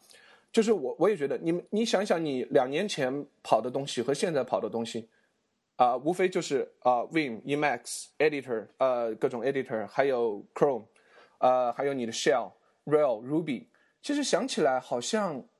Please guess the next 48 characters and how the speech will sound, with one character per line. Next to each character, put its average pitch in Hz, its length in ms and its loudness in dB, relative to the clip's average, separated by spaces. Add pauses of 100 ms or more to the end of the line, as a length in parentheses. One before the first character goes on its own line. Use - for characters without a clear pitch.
(560)
真 269 140 0
的 277 80 2
没 170 140 0
有 180 100 0
什 143 160 -4
么 120 100 -2
变 131 240 -2
化。 120 240 -2 (360)
但 269 100 6
是 254 80 -2
你 220 100 2
们 202 120 0
有 240 40 2
没 220 80 0
有 254 40 0
想 196 180 -2
过， 202 140 0
为 277 100 -2
什 240 140 -2
么 175 160 2 (520)
就 - 80 -2
是 233 260 -4 (200)
你 226 160 2
两 233 180 4
年 190 160 -2
前 220 300 -2
觉 208 140 2
得 214 100 0
爽， 120 420 -2
但 196 140 0
是 214 80 -4
现 254 180 0
在 202 140 2
觉 170 100 0
得 196 80 2
不 240 200 0
爽 95 320 -2
了？ 90 160 -14 (480)
有 156 100 -2
没 175 80 2
有 185 100 0
想 170 220 0
过 139 80 0
这 165 80 0
个 156 60 0
问 139 120 -2
题 123 80 -6
吗？ 117 240 -6